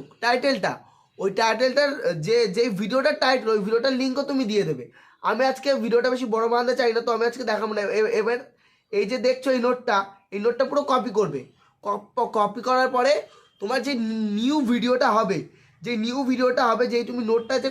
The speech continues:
করে-, রেডি করেছো, এই নোটে যে তোমার নিউ ভিডিওটা হবে, ওই নিউ ভিডিওর ডেসক্রিপশনে এগুলো সব দিয়ে দেবে, যার ফলে তোমার অন্য ভিডিওতেও ভিউজ আসবে। আর তো ওই যে most viewed ভিডিও, ওর নিচেও কিন্তু এই ভিডিও র্যাঙ্ক করবে।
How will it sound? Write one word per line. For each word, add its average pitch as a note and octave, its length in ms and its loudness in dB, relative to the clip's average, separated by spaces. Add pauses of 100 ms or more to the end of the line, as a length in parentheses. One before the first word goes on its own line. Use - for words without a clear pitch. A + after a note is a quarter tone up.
করে-, A3 220 2
রেডি A3 240 0
করেছো, A3+ 280 2 (460)
এই G#3 120 0
নোটে B3 240 0
যে C#4+ 120 -2
তোমার C#4 260 2
নিউ C4+ 120 0 (100)
ভিডিওটা C4 360 2
হবে, F3 200 0
ওই F#3+ 140 0
নিউ A#3 120 -4 (100)
ভিডিওর C4 200 -2 (100)
ডেসক্রিপশনে C4 520 0
এগুলো B3 160 0 (120)
সব C4 120 0 (100)
দিয়ে A3 180 2
দেবে, C#3 140 -6 (500)
যার A#3+ 220 4
ফলে C#4 220 2
তোমার B3+ 220 2
অন্য G#3 120 2 (120)
ভিডিওতেও C4 400 2
ভিউজ A#3+ 180 0 (100)
আসবে। A#3 220 0 (580)
আর A3+ 100 4 (100)
তো A3+ 60 0 (160)
ওই A#3+ 100 4 (220)
যে G#3+ 80 4 (280)
most C4 260 0 (140)
viewed A#3+ 220 0 (220)
ভিডিও, G#3 240 -2 (380)
ওর C4+ 100 2 (100)
নিচেও C#4 340 -2
কিন্তু C4+ 260 0
এই C4 120 4
ভিডিও B3+ 240 2
র্যাঙ্ক B3+ 240 2
করবে। D#3 220 0